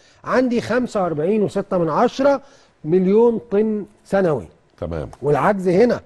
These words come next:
Speaker 1: هيظهر هنا بشكل اقوى، لان ده العنصر الأعلى في توليد الطاقة الكهربائية.
Speaker 2: مظبوط.
Speaker 1: عشان كده لو رحت من هنا وشفت بقى استهلاكات الطاقة عندي، هلاقي إني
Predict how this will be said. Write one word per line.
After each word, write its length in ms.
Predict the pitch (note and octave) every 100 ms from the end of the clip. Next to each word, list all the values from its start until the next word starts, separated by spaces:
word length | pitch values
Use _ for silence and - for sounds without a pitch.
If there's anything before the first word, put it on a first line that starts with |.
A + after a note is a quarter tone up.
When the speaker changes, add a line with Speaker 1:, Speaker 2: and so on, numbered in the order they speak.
| -
Speaker 1:
هيظهر 440 | D3+ G#3 G#3+ F#3+
هنا 200 | F#3 B3
بشكل 320 | E3+ G#3 -
اقوى، 460 | F#3+ B3 C4 C#4 D4
لان 360 | B3+ G#3+ G#3+ G#3
ده 200 | E3 A3+
العنصر 580 | A#3+ G3+ C4 C4+ C4 C4 - _ - -
الأعلى 580 | F#3+ - A3 A3+ A3+ A3+
في 160 | G#3 G3
توليد 340 | F3 E3+ F#3
الطاقة 320 | E3+ F#3+ -
الكهربائية. 340 | C#3 C3+ C3 F#2
Speaker 2:
مظبوط. 300 | D2+ E2 D2 - -
Speaker 1:
عشان 280 | C3+ E3 D3+
كده 380 | A#3 C4+ C#4+ - - -
لو 300 | C#3+ C4 B3+
رحت 260 | D4 - B3
من 120 | G3+
هنا 240 | A#3+ C#4
وشفت 460 | A#3 - D4+ D4+ G3+
بقى 320 | G#3 F3+ D#3
استهلاكات 640 | - G3 E3 F3+ B3+ C4+
الطاقة 400 | A#3+ - C4 G3+
عندي، 320 | F#3 A3+ B3+
هلاقي 500 | G3+ G3+ - G#3+ -
إني 300 | G3 G3 G#3